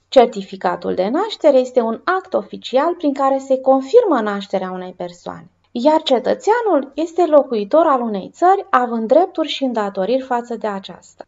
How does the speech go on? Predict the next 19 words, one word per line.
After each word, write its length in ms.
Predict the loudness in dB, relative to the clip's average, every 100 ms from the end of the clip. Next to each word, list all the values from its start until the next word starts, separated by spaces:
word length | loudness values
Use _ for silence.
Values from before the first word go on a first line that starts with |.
| _ 4
Indiferent 640 | 6 6 4 4 4 4
de 180 | 2 2
limba 260 | 2 2 2
vorbită, 640 | 2 0 -4 -12 -12 -14 -12
de 180 | -4 -4
culoarea 520 | -2 -2 -2 -2 -4 -8
pielii, 420 | -10 -10 -12 -14 -4
de 80 |
origine, 800 | 2 4 2 -2 -12 -18 -14 -12 -8
de 100 | -8
starea 400 | -2 -2 0 0
de 100 | -2
sănătate, 800 | -2 -8 -10 -12 -14 -14 -12 -2
de 140 | -2
preferințe, 960 | 2 0 0 -4 -4 -12 -20 -14 -14 -12 -2
toți 300 | -2 -2 -6
oamenii 500 | -4 -2 0 0 -2
sunt 260 | -4 0
persoane. 580 | 0 -2 -6 -8 -8